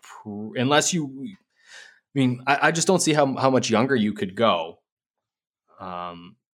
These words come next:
and then all of a sudden, like, let's say, like, what if,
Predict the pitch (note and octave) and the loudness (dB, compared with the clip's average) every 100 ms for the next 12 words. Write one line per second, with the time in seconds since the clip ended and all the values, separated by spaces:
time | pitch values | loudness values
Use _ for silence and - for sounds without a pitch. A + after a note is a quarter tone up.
0 | _ _ - A2+ A2 A2 A2+ A2+ - A2 | _ _ -8 -2 0 2 2 0 0 0
1 | G#2 F#2+ - G#2+ - G#2+ G#2+ A#2 A#2 A2 | 0 -6 -4 -4 -2 0 -2 -2 -6 0
2 | B2 B2+ - | 0 0 -6